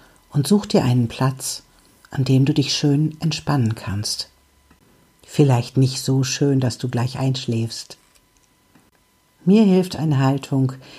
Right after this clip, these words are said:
in der ich aufrecht sitzen bleibe, allerdings ohne Lehne, und dann bei der Meditation die Augen schließe. Die Hände können dann ruhig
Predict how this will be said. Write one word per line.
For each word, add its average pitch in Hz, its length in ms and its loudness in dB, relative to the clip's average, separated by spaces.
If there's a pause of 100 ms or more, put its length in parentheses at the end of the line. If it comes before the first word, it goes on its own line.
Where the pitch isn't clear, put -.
(200)
in 143 140 4
der 127 260 2
ich - 260 -8
aufrecht 151 520 -6
sitzen 160 340 -4
bleibe, 156 480 2 (600)
allerdings 131 600 2
ohne 143 280 0
Lehne, 120 560 0 (880)
und 156 240 -2
dann 170 400 0 (200)
bei 208 100 -6
der 208 100 2
Meditation 135 960 2 (200)
die 180 120 -4
Augen 127 240 0
schließe. 110 580 -4 (2500)
Die 147 80 6
Hände 147 380 6
können 160 300 4
dann 123 200 4
ruhig 135 560 0